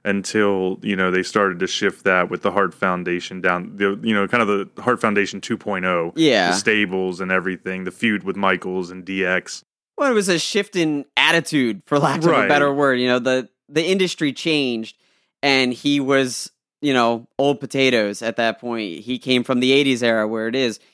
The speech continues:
Speaker 2: eat your vitamins, be a good person,
Speaker 1: Right.
Speaker 2: you know, say your prayers, all that jazz. So he came from that era, and that was his vibe. But yeah, you're right. The passing of the mantle from Hulk Hogan,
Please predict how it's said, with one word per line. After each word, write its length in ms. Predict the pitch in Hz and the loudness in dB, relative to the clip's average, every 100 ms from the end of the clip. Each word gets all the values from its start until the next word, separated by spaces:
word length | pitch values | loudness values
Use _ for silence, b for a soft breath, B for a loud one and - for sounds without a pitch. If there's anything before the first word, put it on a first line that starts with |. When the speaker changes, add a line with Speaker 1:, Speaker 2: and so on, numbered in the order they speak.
| - | -6
Speaker 2:
eat 180 | 135 | -4
your 100 | 131 | -2
vitamins, 640 | 131 131 123 113 110 107 - | 2 2 2 0 0 -2 -4
be 160 | 131 | -2
a 40 | 120 | 0
good 220 | 123 - | 0 0
person, 600 | 131 123 110 117 110 110 | 0 0 -2 -6 -6 -4
Speaker 1:
Right. 360 | 110 107 98 | 2 4 4
Speaker 2:
you 80 | 92 | 2
know, 80 | 113 | -2
say 180 | - 135 | 0 0
your 140 | 123 | 0
prayers, 480 | - 135 127 120 113 | 0 2 4 2 2
all 140 | 120 | 2
that 180 | 113 113 | 2 0
jazz. 360 | - 117 113 107 | 2 2 2 0
So 160 | 120 | -4
he 160 | 117 131 | -4 -6
came 280 | - 165 175 | -2 0 0
from 160 | 147 | -2
that 200 | 127 117 | 0 2
era, 360 | 113 113 110 107 | 2 0 0 -2
and 100 | 113 | 0
that 140 | 120 90 | -2 -2
was 160 | 120 | -6
his 200 | 120 104 | -12 -10
vibe. 500 | 117 151 165 113 104 - _ _ | 0 2 2 2 -2 -8 _ _
But 100 | - | -2
yeah, 120 | 131 135 | 2 4
you're 160 | 120 | 4
right. 180 | 135 110 b b - | 2 0 b b -10
The 60 | |
passing 480 | 120 139 151 180 202 | -4 2 2 2 -2
of 120 | 143 | -2
the 80 | 127 | -2
mantle 640 | 117 113 113 - 139 139 _ _ | 0 0 -2 -4 -6 -8 _ _
from 160 | 135 | -6
Hulk 440 | 120 - 131 127 - - | -4 -2 -2 -2 -10 -6
Hogan, 460 | 120 120 127 143 | -4 -2 -2 -4